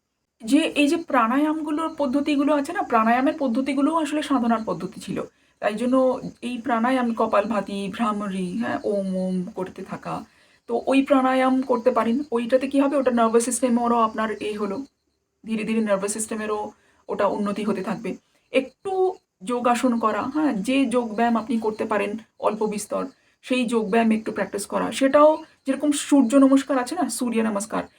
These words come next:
তো আপনার ওই পুজোর জায়গাতেই হোক বা নিজের ঘরেই হোক, সেটা যেন ভগবানকেই নিবেদন করছেন, সেরকম করে সূর্য, সূর্য নমস্কারের যে যোগা-, যোগাসনটা, সেরকম ধরনের যোগাসন আরও হয়তো দু, দু চারটে পাঁচটা আপনার স্বাস্থ্য অনুসারে আপনি চুজ করে নিলেন,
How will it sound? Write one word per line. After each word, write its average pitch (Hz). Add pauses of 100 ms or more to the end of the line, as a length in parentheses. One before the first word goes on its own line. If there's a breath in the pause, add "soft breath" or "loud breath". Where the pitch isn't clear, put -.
(180 soft breath)
তো 277 (120)
আপনার 262 (140)
ওই 240
পুজোর 247
জায়গাতেই 240
হোক 277 (360)
বা 233
নিজের 233
ঘরেই 233
হোক, 202 (440)
সেটা 277
যেন 311
ভগবানকেই 262
নিবেদন 233
করছেন, 269 (360)
সেরকম 269
করে 269
সূর্য, 247 (220)
সূর্য 269
নমস্কারের 277
যে 269 (100)
যোগা-, 233
যোগাসনটা, 240 (420)
সেরকম 294
ধরনের 302
যোগাসন 311
আরও 302
হয়তো 320
দু, 247 (100)
দু 247
চারটে 277
পাঁচটা 254
আপনার 240
স্বাস্থ্য 247
অনুসারে 247
আপনি 233
চুজ 247
করে 214
নিলেন, 185